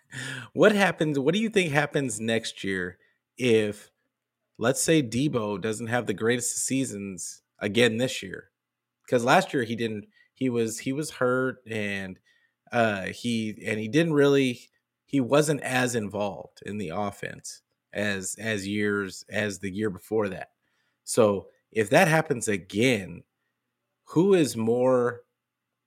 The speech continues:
uh, who do you think is more likely to go? I don't, I still don't think they would get rid of, of Deebo next year. I think that they, because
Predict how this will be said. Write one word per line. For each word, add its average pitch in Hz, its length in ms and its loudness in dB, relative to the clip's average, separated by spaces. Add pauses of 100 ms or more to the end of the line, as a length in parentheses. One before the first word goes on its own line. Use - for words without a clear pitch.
(300)
uh, 104 480 -2 (1300)
who 190 120 4
do 208 60 2
you 156 80 4
think 156 180 2
is 113 100 -2
more 123 140 2
likely 120 360 0
to 82 100 -10
go? 107 300 -4
I 131 140 4
don't, 160 160 4
I 120 80 2
still 208 300 8
don't 127 220 2
think 101 300 -4 (320)
they 120 120 8
would 110 220 2
get 113 240 2
rid 107 220 2
of, 101 480 -4 (120)
of 104 220 -4
Deebo 101 400 -2
next 110 420 0
year. 87 260 -10 (300)
I - 80 0
think 131 200 2
that 120 140 0
they, 104 280 2 (100)
because 127 680 2